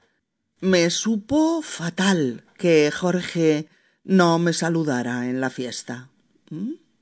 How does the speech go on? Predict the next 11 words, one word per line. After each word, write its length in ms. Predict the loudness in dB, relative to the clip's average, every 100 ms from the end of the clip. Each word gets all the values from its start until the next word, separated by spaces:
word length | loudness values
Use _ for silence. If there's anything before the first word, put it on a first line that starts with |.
| _ _ _
Me 260 | -8 -8 -6
supo 720 | -6 -6 -6 -6 -8 -8 -12 _ _ _
fatal 800 | -10 -8 -4 -4 -4 -6 -8 -14 _ _ _ _ _ _ _ _
que 280 | -6 -4 -6
Jorge 720 | -6 -4 -4 -6 -10 -10 -12 _ _ _ _ _ -8
no 320 | -4 -4 -4
me 440 | -4 -4 -6 -8 -16 _ -18
saludara 1120 | -14 -10 -10 -8 -6 -6 -6 -8 -12 -16 _ _ _ _ _ _ _ _ -8
en 280 | -6 -6
la 100 | -10
fiesta. 560 | -12 -14 -14 -16 -18